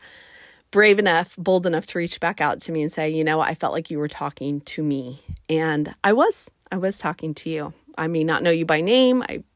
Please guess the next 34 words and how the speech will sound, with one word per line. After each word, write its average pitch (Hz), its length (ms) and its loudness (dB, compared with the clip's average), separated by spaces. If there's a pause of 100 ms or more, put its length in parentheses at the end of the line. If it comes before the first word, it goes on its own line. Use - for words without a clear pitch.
(380)
but 139 180 2
you 175 100 -2
know 170 120 2
what? 170 360 2 (480)
I, 165 360 4
again, 160 400 0
I'm 165 120 -2
sitting 226 500 0 (260)
at 185 120 0
this 190 180 2
table 170 460 0
hoping 175 520 -2 (300)
to 202 160 -6
talk - 440 -2
to 185 120 -6
my 160 200 0
audience, 151 440 -2
speak - 220 -8
to - 120 -10
my, 160 200 -6 (100)
my 165 240 -2
audience. 156 400 0
I 151 80 -6
feel 175 140 0
like 170 160 2
I - 20 2
have 160 80 0
a 160 60 -2
message 247 640 2 (600)
that 185 200 2
will 185 120 0
resonate 180 440 2
with 185 100 0
somebody, 160 560 0